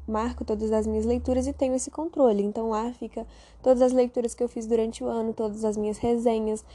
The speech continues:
os meus históricos de leituras, tem alguns desafios, enfim. É um aplicativo muito legal e se alguém tiver, me segue lá. <laughs> É, o meu user é Ju Guastaferro, então me sigam lá que eu sigo vocês de volta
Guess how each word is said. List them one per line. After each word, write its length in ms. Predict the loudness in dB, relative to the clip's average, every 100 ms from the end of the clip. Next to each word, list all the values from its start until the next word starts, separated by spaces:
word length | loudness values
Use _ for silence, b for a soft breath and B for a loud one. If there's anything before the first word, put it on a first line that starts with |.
| b 0
os 80 |
meus 200 | 4 4
históricos 540 | 2 0 2 2 0 -4
de 80 | -2
leituras, 500 | -2 -2 -2 -2 -4
tem 140 | -4
alguns 380 | -4 -2 -2 0
desafios, 520 | 0 0 0 -6 -2
enfim. 360 | -4 -4 -8 -6
É 100 | -4
um 40 | -4
aplicativo 500 | -4 -8 -6 -4 -2
muito 340 | -2 -2 0
legal 400 | 2 2 0 -2 B B B B _
e 520 | -2 0 0 -2 -2 -6 -12 -20 _
se 200 | -4 4
alguém 280 | 4 4 0
tiver, 340 | 0 -2 0
me 120 | 0 -2
segue 280 | -2 0
lá. 240 | 2 0 0
<laughs> 80 | _ 0
É, 240 | 2 2 0 -2 -2 -2
o 60 |
meu 380 | 0 2 2 0
user 340 | -2 0 2 2
é 120 | 0 0
Ju 160 | 0
Guastaferro, 640 | -2 -2 -2 -2 0 0 -2 B B B B -10
então 640 | -6 -2 -2 0 -2 -4 -2
me 140 | 0
sigam 300 | 0 2 0
lá 100 | -2
que 80 | -4
eu 40 |
sigo 200 | -8 -6
vocês 260 | -4 -2 -2
de 120 | 0
volta 480 | 0 0 -2 -6